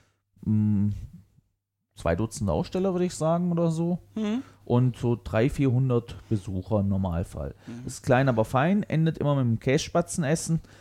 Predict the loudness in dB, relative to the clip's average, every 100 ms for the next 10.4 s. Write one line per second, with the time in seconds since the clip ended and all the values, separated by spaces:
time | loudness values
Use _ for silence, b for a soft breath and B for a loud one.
0 | B 2 4 6 4 4 4 6 4 4
1 | 2 -2 2 4 4 0 2 4 6 6
2 | 4 -2 0 4 4 4 4 4 2 0
3 | 0 0 0 0 -2 -2 -2 2 2 2
4 | -2 -12 -14 _ _ _ _ _ _ _
5 | 4 6 6 4 0 -2 0 4 4 4
6 | 2 0 0 -2 -6 B B B _ _
7 | _ _ _ _ 4 6 6 4 -2 0
8 | 0 0 0 0 -4 -12 -20 -20 -20 -20
9 | _ -2 0 0 0 2 2 2 2 2
10 | 2 -2 -4 -6